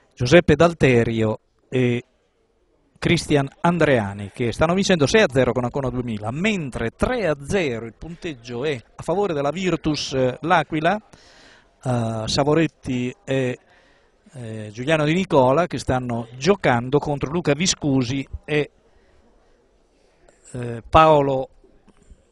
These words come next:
Luraghi. Vediamo la bocciata, cerca di far gioco a fondo campo, non vi riesce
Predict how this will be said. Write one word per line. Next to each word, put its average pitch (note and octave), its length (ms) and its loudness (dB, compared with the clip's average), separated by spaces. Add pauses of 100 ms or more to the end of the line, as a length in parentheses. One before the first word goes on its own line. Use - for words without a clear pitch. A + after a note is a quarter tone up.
(140)
Luraghi. A#2 580 2 (1600)
Vediamo B2 380 -8
la B2 80 0
bocciata, C3 880 0 (1600)
cerca C#3 300 -4
di C3 120 -4
far C#3+ 240 0
gioco C#3+ 340 2
a B2+ 40 2
fondo F3+ 300 0
campo, C#3+ 460 -2
non E3+ 180 -4
vi D#3+ 160 0
riesce D3 800 0